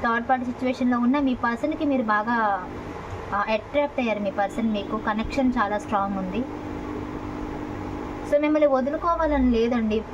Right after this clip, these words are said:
మిమ్మల్ని ఏదో ఒక రకంగా బ్యాలెన్స్ చేసుకోవాలి అనుకుంటున్నారు. అంటే వాళ్ళ లైఫ్లో ఉం-, ఉంచుకోవాలి మిమ్మల్ని, మిమ్మల్ని వదులుకోకూడదు. ఆ, జగిల్ అవుతున్నారు, ఏం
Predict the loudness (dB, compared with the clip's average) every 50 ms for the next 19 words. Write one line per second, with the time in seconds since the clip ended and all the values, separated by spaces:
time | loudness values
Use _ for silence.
0 | -6 -2 0 2 4 4 4 4 4 2 2 4 4 4 4 2 2 2 4 2
1 | 4 2 2 2 2 2 2 2 2 2 2 2 0 0 -2 0 0 0 0 0
2 | -2 -2 0 0 2 2 2 2 0 0 0 0 -2 -4 -2 -4 -2 -2 0 2
3 | 2 2 2 0 -2 -2 -4 -8 -8 -8 -8 -8 -4 -2 0 0 2 2 2 2
4 | 2 2 2 2 2 4 4 4 4 4 2 2 2 2 0 0 0 0 2 2
5 | 4 2 2 0 0 2 4 4 4 4 2 2 2 0 0 0 0 0 0 0
6 | 0 0 0 0 2 2 2 2 2 2 0 0 0 0 0 2 2 0 0 0
7 | 0 0 0 0 0 -2 -2 -2 -4 -6 -10 -10 -10 -10 -10 -8 -10 -10 -10 -10
8 | -10 -10 -10 -10 -10 -10 -10 -10 -12 -10 -10 -10 -10 -10 -10 -10 -10 -10 -10 -10
9 | -10 -10 -10 -10 -10 -10 -10 -10 -10 -10 -8 -8 -8 -8 -10 -10 -10 -10 -10 -10
10 | -10 -6 -2 -2 -2 0 0 2 2 2 2 2 4 4 2 2 2 2 2 2
11 | 2 0 0 0 0 2 2 2 0